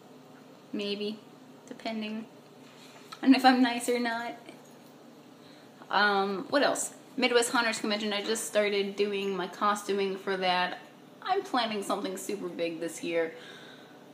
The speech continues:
I don't know if it's gonna work. I really don't know. I can't say. But if it works, it'll be glorious, if I can pull it off. But if I can't, at least I tried.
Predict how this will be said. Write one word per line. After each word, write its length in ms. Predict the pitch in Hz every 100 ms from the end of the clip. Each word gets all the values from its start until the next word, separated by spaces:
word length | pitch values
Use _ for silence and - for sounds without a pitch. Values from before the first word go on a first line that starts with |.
| - - - - - - - - - -
I 140 | - 320
don't 260 | 254 233
know 300 | 214 214 208
if 80 | 208
it's 80 | 202
gonna 260 | 202 196 185
work. 320 | 190 185 - - - - - - - - - -
I 120 | - 175
really 500 | 185 208 208 196 190
don't 300 | 180 170 151
know. 300 | 156 151 156 - - - - - - - - - - - - 151
I 80 |
can't 440 | 165 - 226 196 -
say. 300 | - - 170 - - - - - - - - - - - - - - - -
But 80 |
if 60 | 196
it 80 | 165
works, 240 | 185 185
it'll 100 | 170
be 80 | 156
glorious, 640 | 156 156 139 139 - - - -
if 240 | 135 170
I 40 | 160
can 140 | -
pull 200 | - -
it 100 | -
off. 260 | - - - -
But 140 | 202 185
if 120 | 240
I 80 | 233
can't, 460 | - 311 330 330
at 320 | 349 381 415
least 300 | 427 440 415
I 140 | 339 349
tried. 560 | - 349 370 381 415